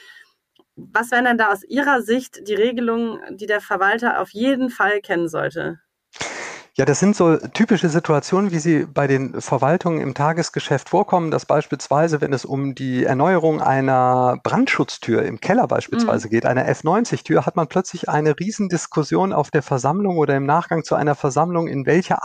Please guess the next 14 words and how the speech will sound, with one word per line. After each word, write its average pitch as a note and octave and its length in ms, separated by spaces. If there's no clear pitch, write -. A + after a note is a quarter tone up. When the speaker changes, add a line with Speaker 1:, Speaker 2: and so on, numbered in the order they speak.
Speaker 2:
Art F#3+ 160
und D3+ 160
Weise E3+ 360
dann, D#3+ 200
in C3+ 100
welcher C3 300
Güte G3+ 460
diese D3+ 320
Tür F3+ 420
doch C#3+ 240
erneuert C3 580
werden A2 380
sollte. A2 500
Und A#2 240